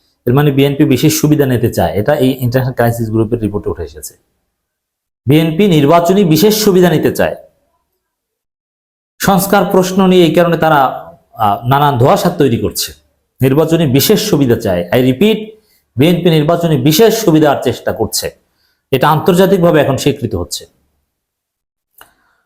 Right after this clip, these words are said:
প্রতি বছর আইসিজি একটি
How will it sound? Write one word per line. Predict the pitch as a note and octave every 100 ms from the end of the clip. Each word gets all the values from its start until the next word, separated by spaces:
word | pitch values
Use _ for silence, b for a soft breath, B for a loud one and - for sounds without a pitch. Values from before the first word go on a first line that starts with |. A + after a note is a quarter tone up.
| b _
প্রতি | F3+ F#3
বছর | F#3+ D#3+ - C3 - - - -
আইসিজি | C3 C#3 - D#3 D#3 E3 D3+
একটি | - B2+ A#2+ -